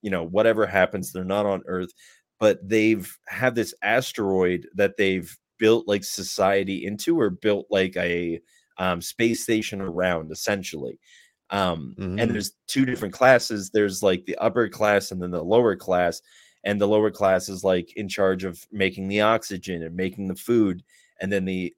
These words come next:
Speaker 1: the higher class does the, a lot of the s-, space exploration and all that stuff.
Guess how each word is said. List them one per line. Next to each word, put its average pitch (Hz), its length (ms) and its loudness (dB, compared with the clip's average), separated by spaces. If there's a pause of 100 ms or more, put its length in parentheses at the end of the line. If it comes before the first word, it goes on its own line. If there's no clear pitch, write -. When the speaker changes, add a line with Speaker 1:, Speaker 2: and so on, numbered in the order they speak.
Speaker 1:
the 98 80 -2
higher 101 320 2
class 92 380 0
does 90 500 0 (140)
the, 87 480 -4 (120)
a 95 60 -4
lot 90 140 2
of 87 100 -10
the 90 220 -2
s-, - 200 -12 (400)
space 110 380 0
exploration 95 760 0
and 82 120 -4
all 90 100 0
that 87 180 -4
stuff. 90 340 -4